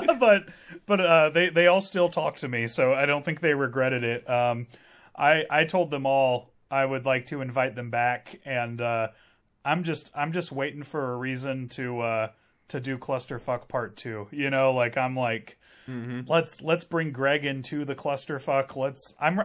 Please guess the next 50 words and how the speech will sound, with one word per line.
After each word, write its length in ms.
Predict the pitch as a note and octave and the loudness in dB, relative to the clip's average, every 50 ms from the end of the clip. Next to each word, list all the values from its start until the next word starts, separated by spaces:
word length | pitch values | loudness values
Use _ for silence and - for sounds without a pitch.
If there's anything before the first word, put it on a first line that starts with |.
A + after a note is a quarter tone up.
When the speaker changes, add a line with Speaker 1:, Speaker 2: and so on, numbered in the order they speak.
| - - | -2 2
Speaker 1:
I'm 240 | D3+ F3+ G#3 A3+ | 2 2 4 4
ready 220 | B3+ B3+ A#3+ G#3+ F3 | 4 2 2 2 0
to 80 | D3+ | 0
make 260 | C#3 C#3 C#3+ D3+ D3 D3 | 0 0 0 0 -2 -4
it 240 | C3+ B2 A2 - _ _ _ _ _ _ | -6 -8 -8 -12 _ _ _ _ _ _
an 140 | - D3 C3+ | -8 -6 -4
official 500 | C3 B2+ - - D#3 D3 - D3 C3+ C3 | -4 -6 -6 -8 -10 -8 -6 -6 -6 -6
recurring 500 | B2+ B2+ B2 - - C#3 C3 B2+ A#2+ A#2 | -6 -8 -10 -10 -8 -6 -6 -6 -6 -8
gimmick 360 | A2+ A#2+ A#2 A2+ A#2 G#2+ - | -8 -10 -10 -10 -10 -10 -10
of 160 | A#2 G#2+ G2 G2+ | -12 -12 -12 -12
the 80 | G#2 | -14
show. 420 | G2+ - - A#2 G2+ G2 F#2 F2+ - _ _ _ _ _ _ _ _ _ | -14 -12 -8 -8 -6 -6 -6 -8 -12 _ _ _ _ _ _ _ _ _
Just 220 | - C#3+ C3+ B2 - | -8 -6 -6 -4 -2
Speaker 2:
I'm 40 | |
down 80 | C3+ C3 | 0 0
Speaker 1:
every 100 | B2+ C#3 C#3 | 0 0 -2
Speaker 2:
with 60 | C3 | -2
Speaker 1:
so 140 | - D#3 C#3 | 0 2 4
Speaker 2:
that. 20 | C#3 | 6
Speaker 1:
often 380 | C3+ C3 C3 - - C#3+ C3+ B2+ | 6 4 4 2 0 -4 -6 -4
we 120 | B2 B2 | -6 -6
do 160 | A#2+ B2+ B2 B2 | -4 -4 -4 -4
a 40 | |
Clusterfuck. 720 | A#2 - - A#2+ A2+ - - A2+ F#2+ - - G#2 G#2 G2+ - - - | -6 -6 -6 -6 -6 -6 -8 -12 -10 -8 -6 -6 -6 -6 -10 -10 -8
I'm 140 | C3 C3 C3+ | -6 -6 -6
so 320 | B2+ - - C#3 B2+ B2+ B2 | -6 -8 -6 -4 -4 -4 -2
down 260 | A#2 A2 A2 A2 G#2+ | -2 -2 -2 -2 -4
Speaker 2:
Yeah. 60 | G#2 | -4
Speaker 1:
with 160 | G#2 G#2+ - | -6 -8 -8
it. 200 | A2+ A2+ A2 - - _ _ - - - - _ | -8 -8 -8 -10 -14 _ _ -20 -20 -20 -20 _
I 140 | - C3+ C3 | -2 0 0
like 240 | C3 C3 B2+ C3 - | 2 2 0 0 0
it 80 | C#3 A#2+ | -2 -4
a 60 | A#2 | -4
lot. 440 | G#2+ A2 A2+ G#2+ G#2 G#2 - _ _ _ _ _ _ _ _ | -2 -2 -2 0 -2 -2 -6 _ _ _ _ _ _ _ _
Speaker 2:
Yeah. 260 | C#3 C#3+ A2 F2+ F2 | -16 -16 -14 -14 -8
Speaker 1:
Um, 440 | - B2+ B2+ B2 A#2 A2+ A2+ A2 G2+ - _ _ _ _ _ - | -4 -2 -2 0 0 -2 -4 -8 -12 -16 _ _ _ _ _ -20
Speaker 2:
And 140 | G#2+ G#2+ G2+ _ _ | -18 -18 -18 _ _
to 100 | - C#3 | -14 -14
quote 300 | C3 B2+ - E3+ E3 C#3+ | -12 -8 -6 -6 -4 -6
one 160 | A2+ C3+ C#3 C3+ | -6 -8 -8 -8
of 80 | B2 | -8
the 80 | A#2 G#2+ | -8 -8
guys 320 | G#2 A2 A2 G#2+ G2+ G2 | -6 -6 -6 -6 -8 -8
on 140 | G#2 G2 F#2+ | -12 -12 -12
that 120 | F2+ F2 F#2 | -12 -12 -12
episode, 480 | F#2 F2+ - F2+ - - F2+ E2+ E2 | -12 -14 -14 -18 -18 -16 -16 -16 -16
too, 380 | - - G2 F#2 F2 E2+ E2+ F2 _ _ _ _ _ _ _ _ _ _ _ _ | -16 -14 -14 -12 -12 -14 -16 -18 _ _ _ _ _ _ _ _ _ _ _ _
"Dudes 260 | - D3+ G#3 G#3 - - | -14 -12 -12 -12 -10 -8
rock, 360 | C3+ C3+ A#2 F#2+ E2+ - - | -8 -6 -6 -6 -6 -8 -14